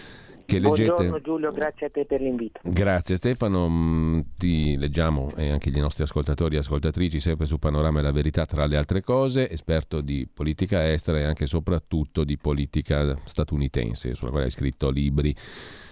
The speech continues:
Speaker 1: che sono, ehm, sempre attuali, per la verità, perché sei sempre in grado di cogliere alcune dei nodi di fondo delle questioni, no?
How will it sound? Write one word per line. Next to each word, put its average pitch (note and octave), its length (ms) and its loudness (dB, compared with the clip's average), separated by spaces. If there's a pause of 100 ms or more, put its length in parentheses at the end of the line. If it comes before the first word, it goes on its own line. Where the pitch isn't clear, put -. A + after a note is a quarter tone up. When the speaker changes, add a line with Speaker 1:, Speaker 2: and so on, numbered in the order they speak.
(360)
Speaker 1:
che G#2 140 2
sono, F#2+ 800 0
ehm, F2+ 440 2
sempre A#2 440 0
attuali, F#2 500 2
per D#2 200 0
la D#2+ 120 2
verità, D#2+ 460 2
perché F2 600 2
sei F#2 280 0
sempre G2+ 360 0
in F2 560 4
grado F#2 300 2
di E2+ 120 2
cogliere F2+ 420 2
alcune E2 540 2
dei D#2 280 2
nodi D#2+ 280 2
di C#2+ 120 0
fondo C2 380 -2
delle C2 200 0
questioni, C2 520 -2
no? G#2+ 240 0